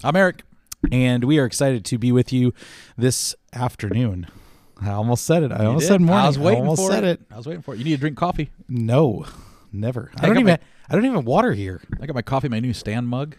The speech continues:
Speaker 1: It's great.
Speaker 2: Our friend Kelly made that.
Speaker 1: Yeah,
Speaker 2: Not the
Speaker 1: it's
Speaker 2: same
Speaker 1: great.
Speaker 2: Kelly that you guys know that you've
Speaker 1: Right.
Speaker 2: seen. Another Kelly.
Speaker 1: Right.
Speaker 2: We have a lot of Kellys
Speaker 1: I
Speaker 2: in our
Speaker 1: almost said the
Speaker 2: church.
Speaker 1: female version, but that's not true either. <laughs> Well, I mean, it's spelled different.
Speaker 2: It is spelled
Speaker 1: Yeah.
Speaker 2: different. Kelly with two E's.
Speaker 1: True.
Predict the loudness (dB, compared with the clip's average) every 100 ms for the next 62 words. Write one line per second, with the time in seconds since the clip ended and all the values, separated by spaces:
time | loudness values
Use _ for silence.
0 | _ -20 -18 -20 -20 _ -6 -2 0 0
1 | 0 0 -2 -2 -4 -6 2 2 2 0
2 | 0 0 2 2 2 0 -2 -2 0 0
3 | 0 -2 -2 0 -2 -4 -4 -2 -2 -6
4 | -10 -12 -12 -8 -4 -4 -6 -8 -12 -12
5 | -16 -14 0 2 4 2 0 -2 -2 2
6 | 4 4 2 0 -4 -2 -2 -2 -4 -6
7 | -8 -10 -10 -10 -10 -14 -14 -14 -14 -18
8 | -20 -20 -16 -16 -16 -20 _ _ _ _
9 | _ _ _ _ -20 _ _ _ -6 -2
10 | -2 -6 -8 -10 -10 -16 -20 _ -2 2
11 | 2 -2 -6 -6 -8 -12 -16 _ _ _
12 | _ _ _ -2 0 2 0 -4 -4 -6
13 | -14 _ -16 -10